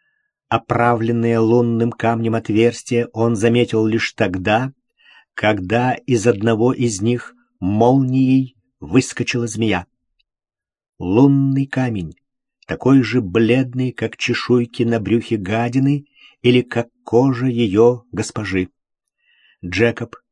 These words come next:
и опомниться не успел, а змея уже обвела его шею. Он попытался ткнуть в нее ножом,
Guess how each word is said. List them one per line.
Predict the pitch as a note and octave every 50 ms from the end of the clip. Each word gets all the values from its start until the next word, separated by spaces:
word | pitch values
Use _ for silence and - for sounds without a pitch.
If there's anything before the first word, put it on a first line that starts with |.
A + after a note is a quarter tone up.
| _ _ _ _ _
и | A2
опомниться | A2 G#2+ G2 - - A#2+ A#2 A2+ A2 A2+ - A#2
не | G#2+ G#2
успел, | G#2 G2 - - A2+ A#2 A#2+ A#2 A#2 - _ _ _ _ _ _ _ _ _ _ _
а | F#2+ G#2+ G#2
змея | E2+ E2+ F2 A2 A#2 G2+ G2+ A#2 A#2 - - -
уже | A2+ A2 F#2 G#2+ A#2 A2+
обвела | - - B2 A2 F2+ F2 D#2+ D#2+ A2 A#2 A2 A2+ A#2
его | A#2 A#2 G#2 A2 A2
шею. | - - B2 A#2+ A#2 A#2+ A#2 G#2 - _ _ _ _ _ _ _ _ _ _ _ _ _ _ _ _ _
Он | - G2 A2+ A#2+ A#2
попытался | - A#2+ - C3 - - B2 B2 A#2+ - - - A#2+
ткнуть | - - - - - A2+ A2+ B2 B2 - -
в | F#2+ G2
нее | A#2 B2 A#2+ B2 B2
ножом, | A#2+ A#2+ B2 A#2+ - A2+ A2+ G#2+ F#2+ E2+ -